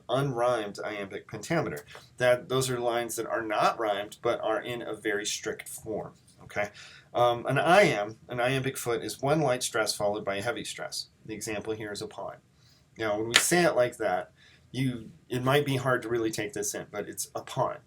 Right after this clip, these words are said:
You notice how the on is being hit harder, upon. I don't say up on. I don't say that. Um, and so that's the easiest way to think about how these stresses work, is to sort of say it in the opposite way.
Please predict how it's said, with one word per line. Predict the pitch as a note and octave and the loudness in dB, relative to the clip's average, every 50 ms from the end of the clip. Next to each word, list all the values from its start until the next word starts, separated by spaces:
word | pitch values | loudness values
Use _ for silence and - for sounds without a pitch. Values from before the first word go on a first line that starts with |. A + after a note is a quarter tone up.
| _ _ _ _ _ _ _ | _ _ _ _ _ _ _
You | - A2+ B2+ | -8 -6 -4
notice | B2+ C3 C#3+ D3 C#3 C3+ - | 0 2 2 2 2 2 0
how | - C3 B2 A#2+ | 2 4 4 4
the | A2 G#2 A2+ A2+ G2+ E2+ F2 - _ _ _ _ _ _ _ _ _ _ _ _ _ | 4 2 -4 -6 -8 -8 -10 -14 _ _ _ _ _ _ _ _ _ _ _ _ _
on | - D3 D#3 C#3 G2+ F2+ F#2 - - - - | 8 10 10 10 8 4 -2 -10 -16 -12 -6
is | G#2+ A#2 A2+ - - A#2 G#2+ - | -4 -4 -4 -4 -4 -6 -6 -4
being | - B2 A#2 A#2 | -2 -2 -2 -2
hit | - B2+ A2 - | -2 -2 -4 -2
harder, | - A2 G2+ F2+ - - - | 0 0 0 0 -2 -2 -2
upon. | A#2+ - - - - - - - - _ _ _ _ _ _ _ _ _ _ _ _ _ | -2 2 2 2 2 2 0 -8 -16 _ _ _ _ _ _ _ _ _ _ _ _ _
I | - A#2 | 0 4
don't | B2+ D3 D3 D3 D3 - | 8 8 8 8 6 6
say | - - C#3 B2+ - | 6 6 6 8 8
up | F#3 F3+ - - - - | 8 8 6 2 -6 -6
on. | - G#2+ G#2 F#2+ F2+ F2+ - - _ - _ _ _ _ _ _ _ _ - | -4 -2 -2 -2 -4 -8 -12 -18 _ -20 _ _ _ _ _ _ _ _ -10
I | - A2 | -6 -6
don't | A2+ A2+ A2 | -4 -4 -2
say | - C#3 B2 | -2 -2 -2
that. | A2 - - - - - _ _ _ - - _ _ - | -2 -4 -6 -12 -12 -16 _ _ _ -20 -20 _ _ -2
Um, | - A2+ A#2 A#2 A#2 A2+ A2+ - - | 2 2 2 2 2 -2 -6 -6 -6
and | A#2+ B2 B2 | -4 0 2
so | - C3 | 2 4
that's | C3 C#3 C#3 C#3 - | 4 4 4 4 2
the | - C#3+ C#3+ | 0 -2 -2
easiest | D3+ D#3+ D#3+ D3 D#3 E3 E3 D#3 - - | -4 -2 -2 2 2 4 4 4 2 0
way | C3+ C3 C3 B2 A#2+ A#2+ - | 0 2 2 2 2 2 -2
to | - A2+ | -6 -8
think | - - - D#3+ E3+ E3+ | -8 -4 0 0 2 2
about | E3 C#3 C3+ C3 A#2+ - - | 2 2 4 4 4 4 4
how | B2+ B2+ | 2 2
these | B2 B2 A#2 A#2 | 2 2 0 -2
stresses | - - A2+ A2+ A2 A2 A2 G#2+ | -2 0 0 0 0 -2 -4 0
work, | - D3 D3+ C#3 - - | 4 6 6 6 4 2
is | - A2+ - | -4 -6 -4
to | - A2+ | -4 -2
sort | G#2+ - C3 B2 | -2 0 0 0
of | A2+ | 0
say | A2+ - - B2 A#2+ | 0 2 2 2 2
it | A2+ - | 2 0
in | |
the | A2 G#2+ | -2 0
opposite | G#2 G2+ G2+ - - - - | 2 2 2 0 -4 -10 -10
way. | - F#2+ - | -10 -10 -12